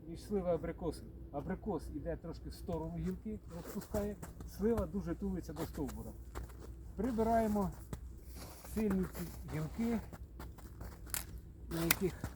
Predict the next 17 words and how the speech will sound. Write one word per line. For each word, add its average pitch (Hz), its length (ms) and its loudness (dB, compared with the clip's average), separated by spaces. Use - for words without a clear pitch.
Мало 147 440 8
толку, 220 360 2
і 170 40 4
залишимо 180 640 4
оцю 180 180 0
гілку 190 360 4
як 165 200 2
гілка, 175 400 4
яка 160 240 4
має 165 320 2
йти 170 300 2
в - 40 -18
першому 165 400 2
ярусі. 123 460 2
Прибираємо 156 680 6
це 139 120 -2
все - 300 0